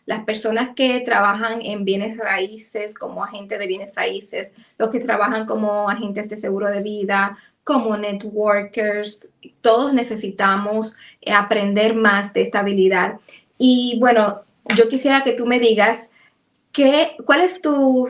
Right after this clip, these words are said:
eh, estrategia de cierre favorito? Eh, ¿cuál te gusta más? Eh, y también,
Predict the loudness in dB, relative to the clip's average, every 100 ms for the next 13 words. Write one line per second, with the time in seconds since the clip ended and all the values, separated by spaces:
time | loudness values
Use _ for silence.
0 | -4 -6 2 4 4 2 0 0 0 0
1 | 0 0 0 0 0 0 2 2 2 -2
2 | -4 -8 -10 -12 _ -20 -20 _ -4 -2
3 | 0 0 0 -2 -2 -4 -2 0 0 -2
4 | -4 -12 -20 -12 -8 -6 -2 0 0 0
5 | -2 -2 -2 -4 -6 -8 -14